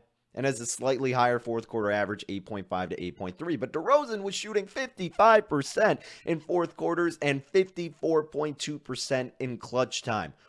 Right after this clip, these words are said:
What the hell else does this guy have to do? If he's consistently getting thirty plus, you have to put him in the same realm.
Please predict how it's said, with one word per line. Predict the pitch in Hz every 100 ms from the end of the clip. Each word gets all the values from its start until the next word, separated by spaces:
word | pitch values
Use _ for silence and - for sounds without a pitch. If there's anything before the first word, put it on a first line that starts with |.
| _
What | - 90 110 165 -
the | 139 101
hell | 82 113 139 147 117
else | 127 131
does | - 90
this | 101 123
guy | - 113 110
have | 104 107 -
to | 101
do? | 90 104 - - -
If | 110 117
he's | 160 170
consistently | - 127 - 139 143 160 160 156 135
getting | 135 143 139
thirty | - 139 131
plus, | - 135 143 143 - -
you | 131 117 -
have | - 151 151 -
to | 131
put | - 135
him | 135 123
in | 127 127
the | 117
same | - 117 107
realm. | 98 95